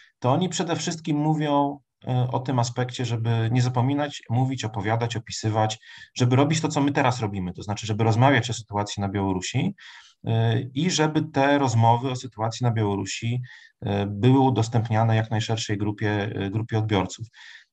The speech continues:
E, celem i, i, i tak naprawdę to je-, to był też główny cel, e, główny cel naszej książki. Opowiadać o tym, co się dzieje, opowiadać w sposób na tyle,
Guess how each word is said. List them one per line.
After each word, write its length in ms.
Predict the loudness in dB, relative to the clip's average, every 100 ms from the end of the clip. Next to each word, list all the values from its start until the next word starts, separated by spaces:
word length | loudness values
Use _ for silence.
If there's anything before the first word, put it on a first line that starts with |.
| -8
E, 280 | 0 0 0 -6 -16 -18 -18 _ _ _ _ _ _ _ _
celem 680 | -2 4 6 6 4 2 2
i, 60 | 2
i, 420 | 4 2 0 0
i 60 |
tak 180 | 0 0
naprawdę 440 | 0 0 0 0 0
to 160 | 0
je-, 120 | 0
to 140 | 0 -2
był 160 | -2
też 300 | 0 -2 -2
główny 380 | -2 -2 0 -2
cel, 480 | -4 0 2 0 -2 -4
e, 140 | -4
główny 340 | -2 -4 -2
cel 220 | -2 -2 0
naszej 240 | 0 -2
książki. 540 | -2 -2 -2 -8 -20 -8
Opowiadać 600 | -6 0 2 2 2 0 0
o 100 | -2
tym, 160 | -2
co 100 | -4
się 140 | -4 -4
dzieje, 320 | -2 0 0
opowiadać 440 | -2 -2 -2 -2
w 60 | -6
sposób 520 | -2 -2 0 -4 -4 -10 -20 -20 -8 2
na 120 | 2
tyle, 560 | 4 4 6 4 2